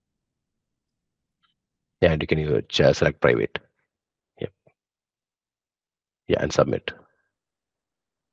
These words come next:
So if you check your email, I think by tomorrow or after tomorrow, you'll be getting an approval email. So once after that, I think you can view your, uh, releases.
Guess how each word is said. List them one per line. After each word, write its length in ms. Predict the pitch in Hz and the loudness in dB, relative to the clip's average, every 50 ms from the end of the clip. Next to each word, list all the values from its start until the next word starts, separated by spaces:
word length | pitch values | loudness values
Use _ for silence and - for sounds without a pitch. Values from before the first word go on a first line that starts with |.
| _ _ _ _ _ _ _ _ _ _ _ _ _ _ _ _ _ _ _ _ _ _ _ _ _ _ - | _ _ _ _ _ _ _ _ _ _ _ _ _ _ _ _ _ _ _ _ _ _ _ _ _ _ -8
So 120 | - - 87 | 0 0 0
if 140 | - - | 2 2
you 60 | 85 78 | 0 2
check 240 | - 90 82 - | 2 2 2 4
your 120 | 87 85 82 | 4 2 2
email, 460 | 80 80 80 78 80 80 78 78 80 | 2 0 0 0 0 0 0 -2 -4
I 180 | 78 - - - - | -6 -8 -10 -6 -4
think 340 | 85 82 82 80 - - - - - _ _ _ _ - | -2 -2 -2 -4 -6 -10 -14 -20 -20 _ _ _ _ -4
by 100 | 82 82 | -4 -2
tomorrow 520 | - - 85 85 85 87 90 92 - 110 - - - | -2 -2 0 2 2 2 2 0 0 -2 -8 -10 -6
or 120 | - - | -4 -2
after 180 | - 92 - 92 | -2 -2 0 0
tomorrow, 220 | 90 87 90 92 | 2 2 2 2
you'll 160 | 92 85 85 80 | 2 0 -2 -4
be 140 | 80 82 | -4 -4
getting 260 | 82 80 - 82 80 80 | -4 -4 -2 -2 -2 -2
an 80 | 80 | -2
approval 340 | 78 - - - - 65 65 | -4 -2 -2 0 0 0 0
email. 340 | - - - - - - - - _ _ _ - | -2 -4 -6 -6 -6 -8 -8 -12 _ _ _ -4
So 120 | - 87 | 0 2
once 280 | 78 76 78 87 90 - | 4 4 4 4 4 4
after 180 | 87 82 92 87 | 6 6 8 6
that, 160 | 90 85 - | 6 6 6
I 40 | - | 4
think 160 | - 87 82 | 2 0 -2
you 40 | 78 | 0
can 300 | - 82 76 76 78 78 | 0 -2 -2 -2 -4 -4
view 240 | 78 80 80 78 78 | -2 0 0 0 0
your, 280 | 76 76 71 67 65 - - 58 | 0 -2 -2 -2 -2 0 2 2
uh, 220 | 58 60 65 71 - - - | 4 4 2 -2 -6 -6 -4
releases. 640 | 85 76 69 64 - - - - - - - - | -2 0 0 -2 -2 -4 -8 -8 -8 -10 -12 -14